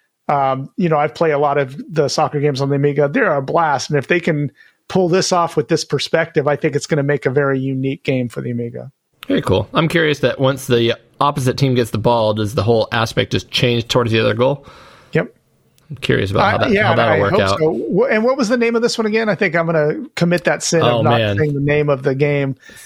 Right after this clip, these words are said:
Speaker 1: It's
Speaker 2: Sou-,
Speaker 1: Sovran, Sovan?
Speaker 2: Sovran Soccer?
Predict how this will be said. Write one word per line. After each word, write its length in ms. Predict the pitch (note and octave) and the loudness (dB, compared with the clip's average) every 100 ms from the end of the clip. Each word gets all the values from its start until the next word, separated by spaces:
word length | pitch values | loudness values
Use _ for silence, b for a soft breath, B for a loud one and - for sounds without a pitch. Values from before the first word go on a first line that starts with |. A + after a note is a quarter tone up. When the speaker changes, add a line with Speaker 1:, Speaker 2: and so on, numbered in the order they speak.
| B G#3 | B 0
Speaker 1:
It's 200 | D#3 D#3 C3+ | 2 2 0
Speaker 2:
Sou-, 80 | F#3 | 0
Speaker 1:
Sovran, 640 | F#3 D#3 D3 F3 G3+ A3 | 0 0 0 0 0 -2
Sovan? 800 | - - F3+ C#3+ D#3+ F#3+ B3 D#4+ A3+ | -4 0 0 0 0 0 -2 -4 -8
Speaker 2:
Sovran 1000 | - C3 B2+ A#2 A#2 A#2+ C3 C3+ C#3 C3 | -2 0 2 2 2 2 0 0 -2 -2
Soccer? 520 | - C#3+ D#3 F#3+ F#3+ | -2 -2 0 -2 -2